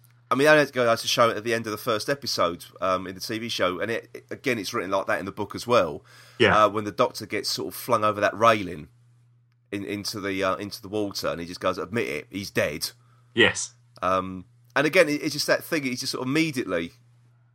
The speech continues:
Speaker 1: he's fallen in the water, therefore he must be dead.
Speaker 2: Yes, let's get out of here ourselves.
Speaker 1: Yeah. <laughs>
Speaker 2: And the fact that he, his first thought is always to get back to the tardis rather than trying to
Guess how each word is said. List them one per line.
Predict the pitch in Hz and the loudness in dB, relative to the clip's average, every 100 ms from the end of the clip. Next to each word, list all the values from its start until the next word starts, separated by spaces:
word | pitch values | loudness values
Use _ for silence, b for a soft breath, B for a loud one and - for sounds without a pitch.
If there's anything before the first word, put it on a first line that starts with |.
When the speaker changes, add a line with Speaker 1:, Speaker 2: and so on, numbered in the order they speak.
| _ - | _ -6
Speaker 1:
he's | 127 | -4
fallen | - 151 139 | -2 0 0
in | |
the | 127 | 0
water, | 120 127 - 92 | 0 -2 -2 0
therefore | 151 127 123 107 | 4 4 2 -4
he | 110 | 4
must | 110 104 - | 4 4 -2
be | 117 | -8
dead. | 104 90 82 - - _ _ _ - | -2 -2 -2 -8 -12 _ _ _ 2
Speaker 2:
Yes, | 90 - - | 2 2 0
let's | 160 147 | 0 2
get | - 131 | 4 4
out | 110 104 | 4 4
of | 95 | 2
here | - 90 85 | -4 -4 -6
ourselves. | 87 - 92 135 | -8 -4 -2 4
Speaker 1:
Yeah. | 117 90 - 123 - | 6 6 2 -4 -6
<laughs> | 180 - 180 - - - _ _ - | -4 -2 -2 0 -2 -4 _ _ 0
Speaker 2:
And | 147 135 | 2 2
the | |
fact | 123 139 - | 2 0 0
that | 120 | -8
he, | 120 113 - _ - | -8 -8 -10 _ -6
his | 131 120 | -4 -2
first | - 120 - | 2 2 2
thought | - 110 | -2 -2
is | 101 | -2
always | 113 101 98 95 | -2 -2 -4 -2
to | |
get | 107 - | -2 0
back | 104 | 0
to | - | 0
the | 101 | -8
tardis | 98 110 101 95 85 95 | 0 4 4 2 -4 0
rather | 87 82 | 2 2
than | 87 87 | 0 -4
trying | - 92 85 | 2 2 2
to | - 85 | 2 0